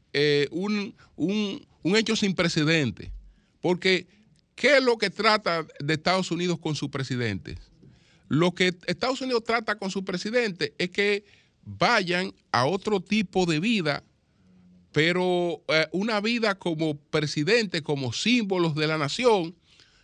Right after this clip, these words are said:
que incluso en gran medida es financiada por el propio Estado, porque los presidentes tienen derecho a desarrollar una, una fundación, una biblioteca, se pueden dedicar a lo que ellos entiendan,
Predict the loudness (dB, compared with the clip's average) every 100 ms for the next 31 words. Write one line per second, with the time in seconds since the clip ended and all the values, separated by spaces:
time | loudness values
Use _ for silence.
0 | _ -2 0 0 -2 -4 -2 2 2 0
1 | _ _ _ _ -2 0 2 2 2 0
2 | -2 0 2 2 0 -4 -2 -2 -4 0
3 | 2 4 2 2 0 0 0 -2 2 2
4 | 0 -2 -6 -6 0 2 2 0 -6 -12
5 | _ _ -20 _ -4 -4 0 2 2 2
6 | 2 -2 -8 -20 _ -2 0 0 -2 0
7 | 0 0 -2 0 0 0 0 0 0 -2
8 | -2 -4 -10 -14 0 2 2 0 0 -2
9 | 0 0 2 0 0 0 0 -2 -4 _
10 | _ -4 -2 -2 -2 -2 -2 -2 -2 0
11 | 0 0 0 2 2 0 0 0 0 2
12 | 4 4 0 -2 -4 -4 -2 0 -2 0
13 | 0 2 0 -2 -2 0 0 -2 0 2
14 | 2 2 -2 -6